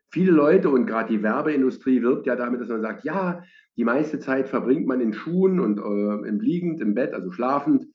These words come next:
Äh, ganz wichtig, äh, für gutes Schuhwerk und die Matratzen zu sorgen. Das kann ich aber nicht. Und das nervt mich wirklich. Ähm, auch, äh, Essen ist oftmals ein Thema. Gute Ernährung in Hotels nicht immer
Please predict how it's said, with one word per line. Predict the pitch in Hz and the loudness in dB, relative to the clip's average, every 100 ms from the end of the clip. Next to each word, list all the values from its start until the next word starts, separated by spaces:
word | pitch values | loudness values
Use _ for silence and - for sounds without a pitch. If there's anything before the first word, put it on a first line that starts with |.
| _ _ _ - | _ _ _ -4
Äh, | 123 117 | 0 2
ganz | 107 147 147 | 0 -4 -4
wichtig, | 135 131 131 - 101 | -4 -2 -4 -4 -6
äh, | 120 110 | -2 -2
für | 113 107 | -2 -2
gutes | 127 127 | -2 -4
Schuhwerk | - 165 151 127 123 | -6 -6 -2 -2 -4
und | 123 | -4
die | 120 | -4
Matratzen | 113 107 107 110 123 | -4 -4 -6 -6 -6
zu | 104 92 | -6 -4
sorgen. | 90 90 87 - - | -2 -2 -4 -10 -8
Das | 127 - | -8 -2
kann | 226 277 | 4 6
ich | 143 | 6
aber | 104 92 | 4 2
nicht. | 87 233 - _ _ _ - - | 2 0 -4 _ _ _ -20 0
Und | 127 123 | 2 2
das | 143 151 | 0 2
nervt | 127 120 123 127 | 2 2 0 0
mich | 104 101 | 0 2
wirklich. | 110 107 85 80 - - | 0 0 -4 -10 -12 -4
Ähm, | 123 123 127 127 - _ - | 0 4 4 2 -6 _ -14
auch, | 117 120 - 123 | -2 -2 -2 -2
äh, | 120 - | -4 -2
Essen | 156 - 120 - - - | -4 0 0 0 -2 -10
ist | 110 104 | -10 -8
oftmals | 123 - 120 135 123 | -10 -4 -4 -2 -4
ein | 107 | -4
Thema. | 120 135 143 143 147 - _ | -2 0 0 -2 -4 -12 _
Gute | 135 131 117 | -2 -2 0
Ernährung | 110 113 131 135 131 135 131 - _ | 0 2 2 4 2 2 -2 -10 _
in | 110 117 | -6 -4
Hotels | 107 117 120 120 | -4 -2 0 0
nicht | 123 98 | -2 -4
immer | 113 113 110 104 | -6 -4 -4 -6